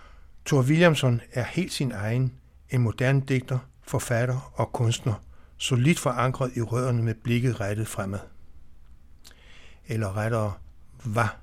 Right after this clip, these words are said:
For desværre nåede Thor Vilhjálmsson den anden marts til det punkt, hvor hjertet dikterede, at målbevidstheden måtte høre op og give plads til en evig tøven. Thor Vilhjálmsson blev født i Edinburgh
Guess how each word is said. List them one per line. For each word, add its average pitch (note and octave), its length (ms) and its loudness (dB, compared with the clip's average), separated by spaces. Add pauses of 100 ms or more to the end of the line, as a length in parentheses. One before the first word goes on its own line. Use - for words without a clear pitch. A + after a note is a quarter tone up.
(800)
For D3 140 0
desværre C3+ 480 4
nåede C3+ 300 6
Thor C3 160 2
Vilhjálmsson C3 500 4
den A#2+ 220 0
anden B2 280 2
marts A2+ 380 0
til - 240 -6
det C#3 160 0
punkt, C3+ 220 0
hvor A2+ 140 0
hjertet A2+ 520 0
dikterede, A#2+ 540 0
at A2 180 -4
målbevidstheden B2+ 760 2
måtte G#2 220 -2
høre A2 160 -4
op C3+ 260 0 (560)
og A2+ 160 -2
give C3 160 -2
plads B2+ 300 0
til A#2 240 -2
en A#2 180 -2
evig B2 360 0
tøven. G2+ 420 -4 (3000)
Thor D3+ 120 4
Vilhjálmsson E3 460 6
blev C#3+ 140 0
født D#3 280 2
i D#3+ 160 -2
Edinburgh C3 500 2